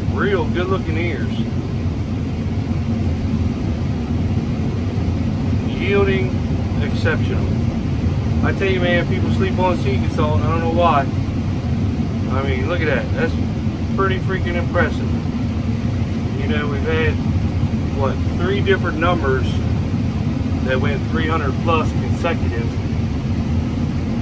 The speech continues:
And, uh, man, you could, I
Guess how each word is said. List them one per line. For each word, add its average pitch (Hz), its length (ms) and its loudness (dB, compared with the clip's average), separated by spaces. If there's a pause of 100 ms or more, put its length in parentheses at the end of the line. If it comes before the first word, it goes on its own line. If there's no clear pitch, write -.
(120)
And, - 360 2
uh, 113 260 0 (1120)
man, 143 320 2
you 123 120 2
could, - 140 2 (260)
I 160 160 4